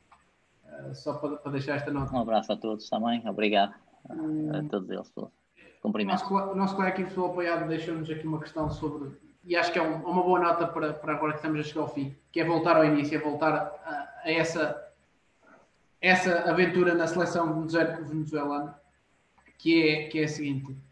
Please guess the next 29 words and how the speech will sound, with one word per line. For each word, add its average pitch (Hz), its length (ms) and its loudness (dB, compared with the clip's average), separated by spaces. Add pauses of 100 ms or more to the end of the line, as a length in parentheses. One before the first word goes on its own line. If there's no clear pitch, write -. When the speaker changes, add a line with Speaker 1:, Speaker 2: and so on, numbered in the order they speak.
Speaker 1:
se, - 240 -14
se - 180 -2
achas 196 280 2
possível 196 540 2
poder 190 300 2
vir 190 220 4
influenciar 180 500 2
o 160 80 0
treino 170 220 0
de 156 60 0
guarda-redes 156 500 2
no 160 80 -2
futebol 160 320 -2
venezuela-, 156 680 0
venezuelano, 185 1300 0 (400)
ah, 156 420 0
através 185 440 2
de 190 60 0
um, 180 160 -2
de 175 80 -4
um 180 80 -2
trabalho 175 380 2
transversal 175 600 -2
entre 170 200 -2
a 156 40 -4
federação 160 380 -4
e 151 60 0
clubes, - 500 -4 (800)
ah, 151 480 -4